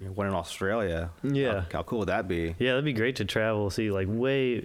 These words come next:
Speaker 2: crazy different stuff, like, way bigger insight
Speaker 1: Mm-hmm.
Speaker 2: into so many things, uh,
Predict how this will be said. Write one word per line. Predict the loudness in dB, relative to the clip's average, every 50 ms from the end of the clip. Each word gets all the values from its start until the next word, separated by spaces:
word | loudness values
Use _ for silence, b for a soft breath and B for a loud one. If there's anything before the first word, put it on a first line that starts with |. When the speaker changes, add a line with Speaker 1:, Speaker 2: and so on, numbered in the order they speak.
| -6 -4
Speaker 2:
crazy | -2 0 2 2 2 2 0 0
different | 0 0 0 -2 -2 -2
stuff, | -4 -4 -4 -2 -2 -2 -2 -2
like, | -2 -2 -2 0
way | 0 0 0 -2 -2 -4 -8 -12 -12 -12 -12 -12 -12 -16 -18 -10 -4
bigger | -2 0 2 2 2
insight | 2 0 0 0 -2 0 0 0
Speaker 1:
Mm-hmm. | 0 0 0
Speaker 2:
into | -2 -2 0
so | 0 0
many | 2 2 0 0
things, | 0 0 0 0 0 -2 -4 -6 -8 -6 -4
uh, | -4 -2 -4